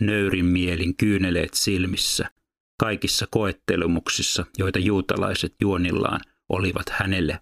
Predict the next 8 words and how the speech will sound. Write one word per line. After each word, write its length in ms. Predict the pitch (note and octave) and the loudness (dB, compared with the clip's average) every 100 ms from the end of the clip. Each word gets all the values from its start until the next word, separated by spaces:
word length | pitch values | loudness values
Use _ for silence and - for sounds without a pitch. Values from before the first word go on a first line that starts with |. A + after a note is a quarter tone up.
| - | -4
aiheuttaneet. 1040 | G2 F2+ D#2+ - - - - - - - _ _ _ _ _ _ _ _ _ _ _ _ _ _ _ _ _ _ _ D#3 | -4 -4 -6 -8 -8 -8 -8 -12 -14 -16 _ _ _ _ _ _ _ _ _ _ _ _ _ _ _ _ _ _ _ 0
Paavali 420 | D#3+ A2+ G#2 G2+ - _ | 0 0 0 -2 -8 _
ei 400 | B2 A#2+ G#2 - _ _ D3 | 0 2 0 -2 _ _ 0
pelännyt 540 | D#3 C#3 F#2+ F2+ F2+ - - - | 2 2 2 2 0 -6 -4 0
nähdä 500 | A2 A#2 F2+ F2 - - - G2+ | 2 0 -2 -2 -6 -10 -4 0
vaivaa. 680 | C3 A#2+ G2 - - - - - _ _ _ _ _ _ _ _ _ - | 0 2 0 0 -2 -2 -4 -8 _ _ _ _ _ _ _ _ _ -8
Hän 180 | G#2 G2+ | -4 -2
tiesi, 400 | - B2+ G2+ G2 | 0 0 0 -2